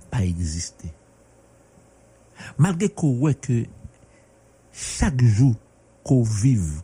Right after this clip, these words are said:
qu'on sortit, qu'on rentre, son miracle que le ciel fait pour vous, moi, je voulais dire que, ou pas besoin de désespérer. Parce que Haïti,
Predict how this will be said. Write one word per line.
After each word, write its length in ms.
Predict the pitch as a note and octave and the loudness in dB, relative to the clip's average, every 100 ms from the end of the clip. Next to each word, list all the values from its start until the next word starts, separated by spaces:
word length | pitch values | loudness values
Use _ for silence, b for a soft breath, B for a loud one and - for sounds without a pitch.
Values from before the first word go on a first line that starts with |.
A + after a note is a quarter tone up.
| - | -2
qu'on 160 | C3 | 0
sortit, 520 | A#2+ - C3 - - G#2+ | 0 -2 -2 -2 -4 -4
qu'on 280 | - A2 | 0 2
rentre, 280 | G#2+ G2+ G2 | 2 0 0
son 220 | F2 - F#2+ | -2 0 2
miracle 640 | G2+ A2+ G2 F2+ - - - B B B B B _ _ _ | 4 4 2 -2 -6 -16 -20 B B B B B _ _ _
que 240 | - G2+ F#2 _ - | 0 2 0 _ -4
le 80 | G2 | -2
ciel 260 | - G2 | 0 0
fait 140 | F2 E2 | 0 -2
pour 120 | A#2 | 0
vous, 200 | D#3+ A2+ - _ _ _ _ _ _ _ _ _ _ _ _ _ _ - | 0 -2 -6 _ _ _ _ _ _ _ _ _ _ _ _ _ _ 2
moi, 120 | A2 | 4
je 60 | |
voulais 140 | F#2+ G2+ | 6 6
dire 220 | A2 A2 | 4 4
que, 240 | - G2+ - _ _ _ _ _ | 4 4 2 _ _ _ _ _
ou 80 | - | -2
pas 180 | - A2+ | 2 4
besoin 300 | G#2 G2+ F2 | 4 6 6
de 60 | |
désespérer. 680 | F2+ F#2 F2+ - C#3 C#3+ G2 - _ _ _ _ _ _ _ _ _ _ _ _ _ _ _ _ b b b | 6 2 0 -2 -4 -2 -4 -8 _ _ _ _ _ _ _ _ _ _ _ _ _ _ _ _ b b b
Parce 160 | G3 | 0
que 120 | - A3 - | 0 -2 -2
Haïti, 640 | G3+ G#3 F#3 - - F3+ | 0 2 2 0 2 2